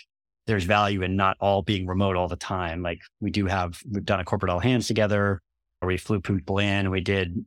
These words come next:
we do monthly management meetings all in person. And then we have individual, like, lunches and things where we'll try and have people get together. But it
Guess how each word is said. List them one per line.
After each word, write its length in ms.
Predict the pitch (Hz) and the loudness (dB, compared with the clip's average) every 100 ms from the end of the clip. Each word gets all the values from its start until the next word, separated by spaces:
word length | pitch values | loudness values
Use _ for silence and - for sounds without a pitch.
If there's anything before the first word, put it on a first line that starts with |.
| - | -4
we 80 | 104 | 0
do 100 | 98 | 2
monthly 320 | 95 87 98 | 2 0 -2
management 380 | 92 90 - 92 | -2 -4 -6 -6
meetings 260 | 90 90 | -6 -2
all 140 | 90 87 | -2 -2
in 80 | |
person. 580 | 87 92 85 95 87 90 _ _ _ _ _ _ - | -2 -2 -2 -6 -6 -8 _ _ _ _ _ _ 0
And 80 | |
then 80 | 107 | 2
we 60 | 98 | 4
have 140 | 104 | 2
individual, 580 | 98 92 92 95 92 90 | 2 0 0 -2 -2 -2
like, 200 | 92 90 | -4 -2
lunches 440 | 98 90 101 87 | -2 0 -2 -2
and 100 | 90 | -2
things 240 | 87 90 85 | -2 -2 -4
where 60 | |
we'll 100 | 90 | -6
try 140 | 87 95 | -2 -2
and 100 | 87 | -2
have 120 | 87 | -4
people 180 | 95 90 | -6 -6
get 140 | 92 | -6
together. 360 | - 95 87 90 | -2 -2 -2 -2
But 220 | 90 | -2
it 40 | 90 | -2